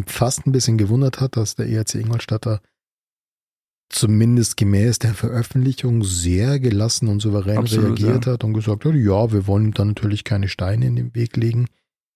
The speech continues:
Speaker 1: weil die hätten den schon auch brauchen können.
Speaker 2: Denke ich auch. Aber dann liegt für mich nahe, dass das bei den Vertragsverhandlungen
Speaker 1: Ja,
Speaker 2: schon
Speaker 1: wahrscheinlich.
Speaker 2: ein deutliches Thema war, wenn sich die Chance ergibt.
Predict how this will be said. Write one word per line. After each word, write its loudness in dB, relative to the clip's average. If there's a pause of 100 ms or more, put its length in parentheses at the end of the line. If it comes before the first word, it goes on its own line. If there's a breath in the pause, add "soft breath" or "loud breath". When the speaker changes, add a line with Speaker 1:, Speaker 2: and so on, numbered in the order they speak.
(500)
Speaker 1:
weil 2 (400)
die -2
hätten -2
den 0
schon 0
auch -4
brauchen -4
können. -6 (160)
Speaker 2:
Denke 0
ich -4
auch. -2
Aber 0
dann 4
liegt -4
für -2
mich 2
nahe, 2
dass -2
das -4
bei -2
den 0
Vertragsverhandlungen 0
Speaker 1:
Ja, 2
Speaker 2:
schon 2
Speaker 1:
wahrscheinlich. 0 (380)
Speaker 2:
ein -2
deutliches 0
Thema 0
war, 0
wenn 4
sich -2
die 0
Chance 0
ergibt. -2